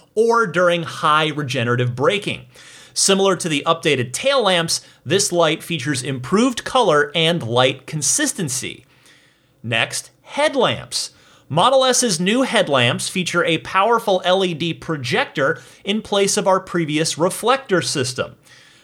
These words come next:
The projector's light source is controlled via software,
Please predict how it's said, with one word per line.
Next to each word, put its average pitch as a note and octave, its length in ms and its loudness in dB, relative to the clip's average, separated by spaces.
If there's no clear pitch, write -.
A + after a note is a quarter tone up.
The B2+ 160 -4
projector's D3+ 640 0
light G3+ 300 0
source E3 380 0
is E3 120 -2
controlled E3 500 -2
via D3 200 2
software, C3+ 760 2